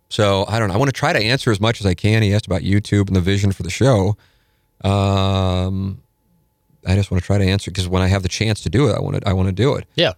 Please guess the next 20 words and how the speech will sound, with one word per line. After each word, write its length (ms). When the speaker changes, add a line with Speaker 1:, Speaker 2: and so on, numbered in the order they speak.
Speaker 1:
Uh, 80
I 100
know 100
you 140
Speaker 2:
Sure. 80
Speaker 1:
are 40
in 160
station 400
management. 400
I'm 80
asking 420
for 120
your 120
vision 380
irrespective 640
of 120
current 300
situation. 340
My 160
vision 640